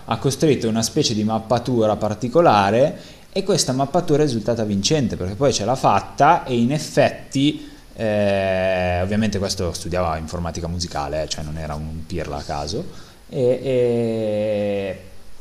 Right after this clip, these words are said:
e ha fatto, ha prodotto questa macchina virtuale, però ha,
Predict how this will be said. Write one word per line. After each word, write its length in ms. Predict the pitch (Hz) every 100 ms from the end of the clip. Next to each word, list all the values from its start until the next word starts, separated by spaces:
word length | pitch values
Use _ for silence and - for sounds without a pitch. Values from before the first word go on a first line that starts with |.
| - -
e 120 | 143
ha 80 | 151
fatto, 1000 | 156 143 - - 151 160 156 143 131 120 117
ha 160 | 117
prodotto 400 | 113 135 127 147
questa 240 | 139 - 110
macchina 320 | 107 113 104
virtuale, 420 | 92 117 131 98
però 340 | 95 151 110 - - - - - - -
ha, 200 | 123